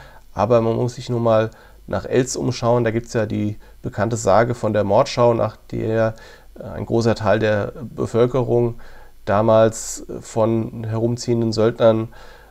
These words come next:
äh, niedergemacht wurde. Also diese Rahmenbedingungen, das ist schon sehr erstaunlich oder bemerkenswert, dass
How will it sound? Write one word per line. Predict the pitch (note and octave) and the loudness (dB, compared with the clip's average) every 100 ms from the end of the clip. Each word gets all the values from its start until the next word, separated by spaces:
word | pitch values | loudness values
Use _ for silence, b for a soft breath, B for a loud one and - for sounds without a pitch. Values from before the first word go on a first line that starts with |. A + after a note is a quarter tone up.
| B - | B -12
äh, | G#2+ | -6
niedergemacht | A2 D3 D3+ C3 A#2+ B2 B2+ | -2 6 6 8 6 4 -2
wurde. | B2+ C3 B2+ B2 B B B B - - - | 0 2 2 0 B B B B -20 -16 2
Also | A2 A#2+ C3 C3 B2+ - B1+ - - - - | 4 6 4 2 0 -6 -14 -14 -18 -12 -2
diese | B2 A#2+ | 2 4
Rahmenbedingungen, | F2+ A2+ C#3 B2 B2 C3 B2+ B2+ B2+ - | 4 4 2 2 2 4 2 0 -2 -6
das | - A2 | -6 -8
ist | - | -8
schon | - A#2+ A#2+ | -6 -4 -4
sehr | A2+ A2 A#2 - | -4 -2 -2 -2
erstaunlich | A#2+ - G#2 A#2 C3+ C3 - | -4 -4 -2 -2 -2 -6 -6
oder | G#2+ G#2+ | -6 -6
bemerkenswert, | A2+ A2 G2+ - - A#2 A2+ - | -4 -2 -2 -4 -6 -4 -4 -6
dass | A2 - | -10 -10